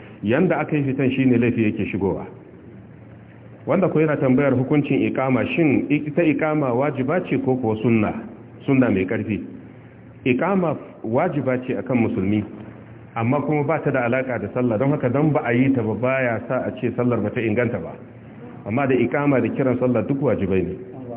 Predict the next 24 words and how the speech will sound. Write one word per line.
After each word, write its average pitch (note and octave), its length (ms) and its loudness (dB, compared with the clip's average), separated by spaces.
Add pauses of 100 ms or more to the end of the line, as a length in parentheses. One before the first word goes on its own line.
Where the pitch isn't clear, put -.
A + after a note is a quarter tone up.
(480)
Wannan B2 200 0
ya B2 120 2
zo B2+ 100 2
cikin C3+ 240 0
Tamamul A2+ 420 2
Minna, A#2+ 300 2
shafin A2+ 320 -2
ɗari A2+ 180 0
da A2 100 0
hamsin G2 280 -2
da G2+ 80 2
biyar, A2 260 2
da G#2 100 -2
kuma A2+ 300 0
Fatawar A2+ 380 -2
Lajna B2+ 400 2 (520)
a G#2 60 -6
mujallar G#2+ 360 0
na G#2 80 0
shida, A2 200 -2
shafin G#2+ 320 -2
ɗari G#2 240 0
ta-, B2 140 -2
eh, F#2+ 400 -2